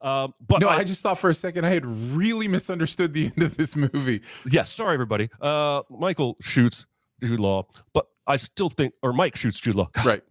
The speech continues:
Speaker 1: <laughs> Michael, I still think his future is probably questionable.
Speaker 2: Well, and
Speaker 1: Um,
Speaker 2: that's, and that's part of the beauty of the end of the movie is to consider if his dad taking that shot saved him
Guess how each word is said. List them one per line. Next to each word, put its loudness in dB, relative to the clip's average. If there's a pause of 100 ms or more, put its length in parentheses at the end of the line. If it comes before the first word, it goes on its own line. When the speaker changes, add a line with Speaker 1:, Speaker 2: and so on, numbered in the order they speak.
(240)
Speaker 1:
<laughs> -18
Michael, -2 (220)
I -4
still 0
think 0 (100)
his 0
future 0 (600)
is -6
probably 0 (1160)
questionable. -2 (420)
Speaker 2:
Well, 2
and 4
Speaker 1:
Um, 4
Speaker 2:
that's, 2
and 0
that's -4
part 0
of -2
the -6
beauty 0
of 2
the 0
end 0
of 0
the 0
movie 0
is 0
to -2
consider 0 (880)
if -2
his 0
dad -2
taking 0
that 0
shot 0
saved -2
him -2